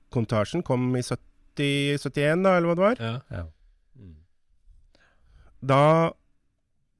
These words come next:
Speaker 1: da ble jo det nesten, de, de, de designerne ble jo rockstars,
Speaker 2: Ja.
Speaker 1: liksom.
Speaker 3: Ja.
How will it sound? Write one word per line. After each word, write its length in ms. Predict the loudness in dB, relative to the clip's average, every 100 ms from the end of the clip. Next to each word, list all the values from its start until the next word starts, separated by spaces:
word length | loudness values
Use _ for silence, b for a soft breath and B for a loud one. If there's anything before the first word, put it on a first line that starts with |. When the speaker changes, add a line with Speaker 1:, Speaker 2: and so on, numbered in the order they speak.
| _ _ _ _ _ -20 -20 -20
Speaker 1:
da 240 | -6 0 2
ble 200 | 2 2
jo 140 | 2
det 100 | 2
nesten, 480 | 0 -2 -6 -4 -2
de, 140 | 0
de, 100 | -2
de 380 | -4 -8 -4 -2
designerne 480 | 0 0 2 2 2
ble 160 | 2 2
jo 100 | 0
rockstars, 720 | -6 -6 -2 -2 -4 -8 -14 -10
Speaker 2:
Ja. 180 | -8 -4
Speaker 1:
liksom. 340 | -2 0 -2 -6
Speaker 3:
Ja. 180 | -10 -10